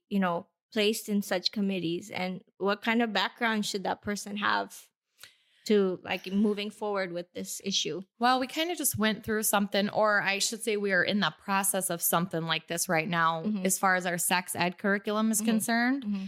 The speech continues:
Speaker 2: Um, I know Dearborn has been out of compliance with the state on the sex ed since two thousand and eleven,
Speaker 1: Mm-hmm.
Speaker 2: which is a
Speaker 1: Mm-hmm.
Speaker 2: long time to be out
Speaker 1: Mm-hmm.
Speaker 2: of compliance, right?
Speaker 1: Mm-hmm.
Speaker 2: So I brought that issue forward too, because one of our,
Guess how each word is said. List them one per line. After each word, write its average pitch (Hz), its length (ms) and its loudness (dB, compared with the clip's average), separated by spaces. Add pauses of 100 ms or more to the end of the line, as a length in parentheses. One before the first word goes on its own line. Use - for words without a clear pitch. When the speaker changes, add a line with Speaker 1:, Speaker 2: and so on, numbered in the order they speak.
(200)
Speaker 2:
Um, 196 260 4
I 196 60 2
know 202 140 0
Dearborn 202 760 -2
has 180 220 -2
been 185 240 0
out 180 160 2
of 185 100 0
compliance 180 640 0
with 185 140 -2
the 175 80 -8
state 180 500 0
on 180 160 0
the 165 80 -4
sex 180 420 0
ed 170 320 0
since 180 240 -4
two 196 160 -2
thousand 180 360 2
and 160 120 0
eleven, 156 540 0
Speaker 1:
Mm-hmm. 208 240 -2
Speaker 2:
which 208 160 -4
is 294 100 2
a 262 40 4
Speaker 1:
Mm-hmm. 190 140 4
Speaker 2:
long 151 280 0
time 123 400 -4
to - 80 -2
be 165 140 2
out 143 100 2
Speaker 1:
Mm-hmm. 165 80 -6
Speaker 2:
of - 60 -18
compliance, 139 680 -8
right? 185 340 2
Speaker 1:
Mm-hmm. 185 440 -14
Speaker 2:
So 262 160 4
I 277 120 4
brought 262 260 2
that 226 140 2
issue 208 280 0
forward 170 480 0
too, 170 260 0
because 170 460 0
one 214 160 0
of 220 100 2
our, 175 460 2